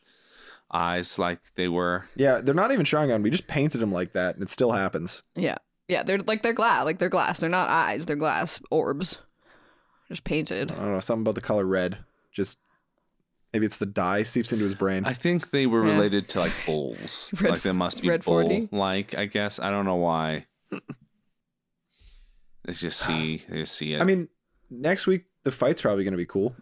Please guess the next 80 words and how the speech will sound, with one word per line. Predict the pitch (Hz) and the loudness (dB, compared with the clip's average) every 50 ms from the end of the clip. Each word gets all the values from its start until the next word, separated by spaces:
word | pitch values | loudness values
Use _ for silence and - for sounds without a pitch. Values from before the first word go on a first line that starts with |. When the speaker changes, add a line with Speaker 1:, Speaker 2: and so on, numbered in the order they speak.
| _ - | _ -4
Speaker 2:
right? | - 117 123 | 0 0 2
Speaker 1:
I | 80 82 | 2 0
don't | 82 78 76 | -2 -4 -4
think | 78 82 - | -6 -6 -6
so. | - 95 87 92 | -4 -6 -6 -6
Speaker 3:
I | 175 180 | -6 -4
don't | 226 233 226 - | -4 -4 -4 -4
think | - 180 180 247 - | -6 -6 -6 -4 -4
Speaker 2:
It's | - | 0
gonna | - 170 156 | 2 2 4
be, | 147 | 4
Speaker 3:
so. | 139 | 4
Speaker 2:
like, | 135 127 113 | 4 4 4
animated | 107 120 135 131 107 98 101 101 | 2 2 2 2 2 0 0 -2
cool, | - - 107 110 117 | -2 0 2 2 2
do | 120 | 2
you | 117 | 2
Speaker 1:
No, | 117 117 | 2 2
Speaker 2:
think? | 110 107 | 2 2
Speaker 1:
I | 113 | 2
don't | 113 101 | 0 0
think | 113 117 117 - | 0 -2 -2 2
so. | - | 4
Speaker 3:
I | 127 | 4
don't | 143 143 | 6 6
Speaker 2:
You | 139 - | 6 6
don't | - | 6
Speaker 3:
even, | - 208 | 6 4
Speaker 2:
think | 254 285 277 226 | 2 2 2 0
so? | - | 0
Speaker 3:
I | 190 220 | 0 2
don't | 247 247 | 4 4
even | 247 190 - | 6 6 6
Speaker 1:
No, | 214 | 6
Speaker 3:
think | 208 233 | 6 4
Speaker 1:
'cause | 208 - | 4 4
Speaker 3:
it's | 226 208 202 | 6 6 6
Speaker 1:
the | 196 | 6
Speaker 3:
gonna | 196 220 220 | 6 6 4
be | 208 208 | 4 2
a | 180 | 2
fight. | 175 - 185 185 202 220 220 - - | 0 0 0 2 2 0 0 -2 -2
Speaker 1:
I, | - 95 117 123 | -2 0 0 0
'cause | 117 - - 127 | 0 -2 0 0
the | 127 | 2
last | 117 113 113 - - - - - | 2 4 2 2 0 0 -2 -2
Speaker 2:
You | |
don't | - - - - 151 156 190 | 0 0 2 2 4 4 4
Speaker 1:
six | 220 | 4
Speaker 2:
think | 233 220 | 4 4
Speaker 1:
fights | 131 135 127 - | 2 2 2 2
I've | 139 117 | 0 0
seen | - - 127 127 | 2 2 2 4
on | 123 120 | 4 4
the | 120 117 | 2 2
show | - - 127 139 151 131 | 2 4 4 4 4 4
have | 101 92 82 87 | 4 2 2 0
not | 92 90 92 95 - | 0 0 0 0 0
been | - 104 107 110 101 - | 2 2 2 2 2 0
real | - 90 90 95 - | 0 2 2 4 6
Speaker 3:
No. | 311 | 6
Speaker 1:
fights. | - - 139 123 113 107 - - - | 6 6 6 4 2 2 0 0 2
Speaker 3:
Well, | 233 247 254 247 | 4 4 4 6
yeah, | 247 285 262 220 | 4 4 2 4
'cause | - 247 220 208 | 4 2 0 2
it's | 214 - 226 220 - - | 2 0 0 -2 0 0
already | 262 262 277 302 | 2 2 2 2
been | 269 262 262 | 2 2 0
set | - - 226 214 214 | 2 2 2 2 2
up | 214 214 | 2 0
that | - 185 165 - - _ _ _ - - | 2 0 0 0 -4 _ _ _ -10 -6
Sasuke's | - - 196 196 - - 190 185 | 0 2 2 2 2 2 0 0
gonna | 185 175 | 0 -2
tell | 175 - 202 180 175 | 0 2 2 2 2
us | 175 175 | 2 2
about | 160 160 160 180 | 2 2 2 2
his | 180 170 | 0 0
Hokage | 185 175 156 - 175 165 170 170 151 | 0 -2 0 2 0 2 2 0 0
philosophy. | - - 165 160 156 143 139 151 - - - - - - - - - 151 | 0 0 -2 0 2 0 0 -2 -4 -8 -10 -8 -8 -8 -8 -8 -6 -6
Speaker 2:
Okay. | 131 - 123 92 | -2 0 0 0